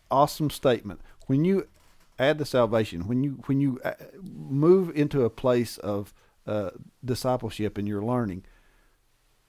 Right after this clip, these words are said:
I think it would do us good after we finish a segment of whatever the spiritual gift is to,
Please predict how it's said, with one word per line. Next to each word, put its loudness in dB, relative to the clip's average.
I 0
think 0
it -4
would -2
do 4
us 4
good 2
after 0
we 2
finish 0
a -8
segment -4
of -8
whatever 0
the -4
spiritual 0
gift -4
is 0
to, -12